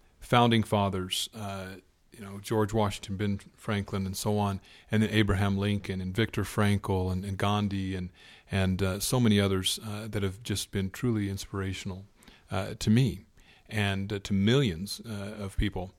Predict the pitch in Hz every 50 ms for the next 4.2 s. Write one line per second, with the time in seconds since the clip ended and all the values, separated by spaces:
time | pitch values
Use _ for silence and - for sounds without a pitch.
0 | _ _ - - - - - - 135 135 135 135 - 151 165 175 180 - - -
1 | - - 151 - - - 151 170 175 - 135 117 110 113 - 117 131 135 131 127
2 | 123 127 123 113 117 113 110 104 - - - - _ _ _ _ _ - _ -
3 | - 156 - - 123 117 113 110 - 117 117 98 104 107 107 104 107 107 104 101
4 | 95 95 104 107